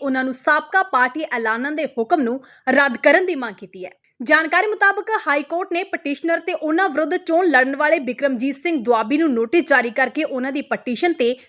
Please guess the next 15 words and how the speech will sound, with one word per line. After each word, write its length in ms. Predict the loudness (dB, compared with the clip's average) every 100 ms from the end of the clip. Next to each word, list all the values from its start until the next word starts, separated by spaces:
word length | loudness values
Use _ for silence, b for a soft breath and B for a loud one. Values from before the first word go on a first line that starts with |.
| -4
ਜਵਾਬ 320 | 2 2 2
ਮੰਗਿਆ 280 | -4 -6 -6
ਹੈ। 180 | -6 b b -2
ਬਿਕਰਮਜੀਤ 680 | 2 2 2 2 2 0 0
ਸਿੰਘ 180 | 0 0
ਨੇ 160 | 0 0
ਆਪਣੀ 260 | -2 0
ਚੋਣ 240 | -2 -2 -2
ਪਟੀਸ਼ਨ 500 | -2 0 0 2 2
ਦੇ 60 |
ਵਿੱਚ 260 | 2 0 0
ਗੰਭੀਰ 400 | 0 2 2 0
ਇਲਜ਼ਾਮ 520 | -2 -6 0 0 2
ਲਗਾਏ 280 | 2 2 2
ਨੇ। 160 | 0